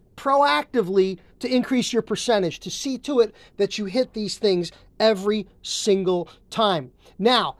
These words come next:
I'm gonna go through my checklist. I'm gonna share with you what are the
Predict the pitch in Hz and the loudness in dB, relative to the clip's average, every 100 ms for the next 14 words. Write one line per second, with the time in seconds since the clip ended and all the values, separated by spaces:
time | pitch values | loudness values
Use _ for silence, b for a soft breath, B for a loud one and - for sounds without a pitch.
0 | _ - 269 381 440 415 370 359 302 - | _ 0 2 2 2 2 4 0 -2 -4
1 | 320 415 240 190 - _ 233 277 320 320 | 2 2 2 -2 -6 _ 0 0 2 -2
2 | 311 254 180 - - 247 349 381 359 - | -2 -2 -2 -4 -4 -2 0 0 0 -4
3 | 285 311 339 302 220 202 202 B B - | -4 -4 -4 -6 -4 -4 -4 B B 0
4 | 214 269 320 339 330 | 2 2 2 2 0